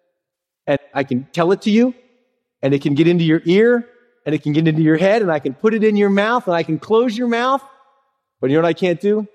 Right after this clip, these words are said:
I can't make you swallow it. Only you can swallow. But not because it's too difficult. That's what he's telling his Jewish friends. That's what he's telling his religious friends.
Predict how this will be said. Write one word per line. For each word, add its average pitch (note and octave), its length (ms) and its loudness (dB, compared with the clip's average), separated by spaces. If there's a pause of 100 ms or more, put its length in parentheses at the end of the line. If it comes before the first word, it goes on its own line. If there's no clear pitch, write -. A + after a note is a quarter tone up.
(380)
I - 60 -16
can't C#3 180 -2
make B2+ 160 -4
you A#2 60 -12
swallow G2 420 -6
it. - 1040 -20
Only B2+ 160 0
you A#2+ 120 0
can G#2+ 140 -6
swallow. F2 420 -8 (920)
But G#2+ 80 -2
not C3 200 -2
because C#3 300 -4
it's A#2+ 100 -8
too C#3+ 160 -6
difficult. A2+ 540 -8 (1000)
That's C3 220 -2
what D#3 80 0
he's C#3+ 120 -2
telling D3+ 280 0
his C3+ 180 -2
Jewish C#3 400 -2
friends. A2+ 480 -10 (680)
That's C3+ 180 -6
what D3+ 60 0
he's C#3+ 100 0
telling D3 280 -2
his B2+ 160 -4
religious B2+ 420 -2
friends. A#2 580 -10